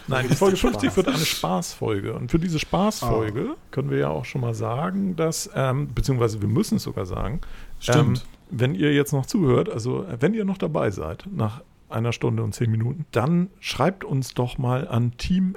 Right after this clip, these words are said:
Speaker 1: at massengeschnack punkt de,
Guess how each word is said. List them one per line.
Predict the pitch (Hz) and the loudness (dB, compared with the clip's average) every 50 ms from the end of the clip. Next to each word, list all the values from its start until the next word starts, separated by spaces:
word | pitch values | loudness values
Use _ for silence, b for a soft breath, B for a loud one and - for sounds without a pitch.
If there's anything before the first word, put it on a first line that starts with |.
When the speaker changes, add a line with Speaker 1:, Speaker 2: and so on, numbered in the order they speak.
| - - | -4 -6
Speaker 1:
at | 139 - - - - - - | -6 -6 -6 -12 -14 -10 -4
massengeschnack | 117 120 156 165 - - - 101 107 101 - - - - 117 110 107 113 113 - - - - - - _ _ _ _ - - | -2 -2 0 0 0 -2 0 0 0 0 0 0 0 0 2 2 2 0 0 -2 -4 -6 -6 -6 -12 _ _ _ _ -16 -10
punkt | 147 110 98 - | -10 -8 -4 -2
de, | 117 113 123 - - 113 143 175 226 | -2 0 0 0 0 2 2 2 0